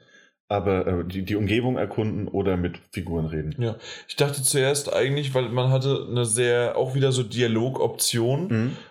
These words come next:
Speaker 2: äh, dass man auch, ich bin, ich hab mir dann ausgesucht, welche kann ich mir jetzt zuerst auswählen, damit ich dem mehr schmeichle oder sonst
Speaker 1: Ja.
Speaker 2: irgendwie was, bevor er mir dann was verrät.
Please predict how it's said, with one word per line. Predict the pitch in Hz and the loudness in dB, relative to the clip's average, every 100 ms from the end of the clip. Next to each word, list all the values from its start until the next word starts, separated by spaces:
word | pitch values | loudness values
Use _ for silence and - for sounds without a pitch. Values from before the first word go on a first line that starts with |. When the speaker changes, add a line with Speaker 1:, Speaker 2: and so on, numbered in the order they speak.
| _ | _
Speaker 2:
äh, | 110 117 | 0 2
dass | 123 131 | 2 0
man | 139 131 | 0 0
auch, | 113 123 123 - | 2 2 0 -4
ich | - | -6
bin, | - - | -6 -8
ich | - 120 | -4 -2
hab | 131 | 0
mir | 131 | 2
dann | 123 | 2
ausgesucht, | - 131 - 123 127 117 | 2 0 0 0 -2 0
welche | 113 120 - | 2 2 2
kann | 135 135 | 0 0
ich | 135 - | 0 0
mir | 131 | 0
jetzt | 131 - | 0 0
zuerst | 120 80 131 127 | 2 2 2 2
auswählen, | - 127 - 123 123 127 | 0 0 0 0 2 2
damit | 113 113 117 - | 2 2 -2 -2
ich | 107 113 117 - - - - _ _ - | -2 0 -2 -6 -14 -20 -20 _ _ -4
dem | 123 117 113 113 - - 80 110 | 0 0 0 -4 -6 -10 -4 0
mehr | 120 | 2
schmeichle | 123 - 113 120 131 - 120 | 2 0 2 2 0 0 2
oder | 113 113 | 4 2
sonst | 113 123 131 | 2 0 0
Speaker 1:
Ja. | 98 | 2
Speaker 2:
irgendwie | 98 107 104 | 0 0 0
was, | 117 - | 0 -2
bevor | 113 120 120 | -4 2 2
er | |
mir | 113 117 | 2 2
dann | 117 110 | 2 2
was | 113 | 0
verrät. | - 113 117 120 113 | 0 2 2 0 -2